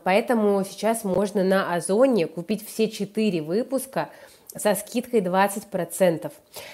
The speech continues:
А, для этого, э, нужно, в общем, перейти по ссылочке, которую я повешу в описании к этому видео, и <laughs> оформить заказ, и желательно делать это без V P N. Да, ссылочку на комикс я повешу, как только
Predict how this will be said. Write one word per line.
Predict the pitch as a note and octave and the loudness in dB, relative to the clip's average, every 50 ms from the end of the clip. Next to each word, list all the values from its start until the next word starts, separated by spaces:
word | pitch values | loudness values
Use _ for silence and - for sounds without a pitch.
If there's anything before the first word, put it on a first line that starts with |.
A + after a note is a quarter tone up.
| - - | -18 -10
А, | - F3+ F3+ F3 F3 E3+ | -6 -4 -2 0 0 0
для | E3 F3 F#3 F#3+ | 2 2 4 4
этого, | A#3 C4+ C4 C4+ A3 G3+ F#3+ E3 D#3 D3+ - C#3+ F3 | 4 4 2 0 0 2 0 0 0 -2 -6 -6 -6
э, | E3+ E3 E3 E3 | -6 -4 -2 -2
нужно, | F3 F3+ A3 A#3+ G#3 G3 G3+ F#3 F3+ F3+ F3 E3+ E3 D#3 D3+ - E2+ - - - - - _ | 0 0 0 -2 0 0 0 0 0 0 0 0 0 -2 -2 -6 -10 -14 -18 -20 -20 -14 _
в | F3+ | -12
общем, | - - - F3+ | -12 -8 -8 -8
перейти | D#3 F3+ E3+ E3+ - G3+ | -6 -6 -6 -6 -6 -6
по | G3 - F3 | -2 -2 -2
ссылочке, | F3 - D4+ E4+ E4+ D4+ - - G3 | 0 0 2 2 2 0 -2 -4 -4
которую | F#3+ F#3 - F#3+ F3 E3+ E3 | -4 -4 -2 -2 -2 -2 -2
я | D#3+ | -2
повешу | D#3+ - E3 E3 F3 F3 E3+ E3+ - - E3 D3+ | -2 -2 -4 0 0 0 0 -2 -4 -4 -4 -4
в | D3+ D3 D3 | -4 -4 -8
описании | D#3+ D#3 - - F#3+ F3+ F3 E3 D#3+ | -8 -10 -8 -4 -2 -2 0 -2 -4
к | D#3+ D#3+ | -4 -6
этому | D#3 D#3 - - D#3 | -8 -10 -8 -10 -8
видео, | E3 G3 A#3+ C4 A3+ A3 F3+ D#3+ D3+ | -6 -6 -6 -4 -2 -2 -2 -2 -2
и | D3+ - E3 F3+ F#3+ G3+ F#3 D#3+ A3 G#3 - - | -4 -6 -6 -4 -4 -4 -2 -2 -4 -4 -6 -10
<laughs> | - - - - | -16 -20 -10 -6
оформить | A#3 A3+ A3+ - B3 B3+ A3+ A3+ G3 F3+ | -6 -6 0 0 0 2 2 2 0 2
заказ, | F#3+ F3+ E3+ E3+ - G#3 F#3+ F3 F3+ - - F#3+ | 2 0 -2 0 2 2 2 2 0 -4 -6 -6
и | F3 | -4
желательно | E3 E3 F#3 G3+ G3 G3 E3+ | -2 -2 -2 0 0 -2 -4
делать | D#3 - F3+ F#3+ F3+ - | 0 0 0 0 0 -2
это | F3+ F3 - D#3+ | -4 -6 -4 -8
без | D#3 D#3 F3 F3+ F3+ F#3 | -6 -2 -2 -2 -2 -2
V | F#3 F3 | -4 -6
P | - - F3+ E3 | -6 -6 -4 -4
N. | D3+ C#3 C#3+ - - - - _ | -2 -4 -4 -8 -14 -20 -20 _
Да, | F#3 F3+ D#3+ D#3 | -6 -6 -4 -4
ссылочку | - G#3+ G3+ G#3 G3+ G#3 - E3+ | -2 0 0 0 0 -2 -4 -4
на | E3+ E3 | -4 -4
комикс | E3+ - A#3+ C4+ C4+ C4 - - | -2 -2 -2 0 0 -2 -2 -4
я | F3+ E3+ | -6 -4
повешу, | E3+ E3+ E3 F3 G#3+ A3+ A3 - - | -4 -4 -2 -2 -2 -2 -2 -6 -8
как | - E3 - - | -8 -8 -8 -4
только | - G#3 A3 A3 - - F#3+ E3+ E3+ | -4 -4 -4 -4 -2 -2 0 0 0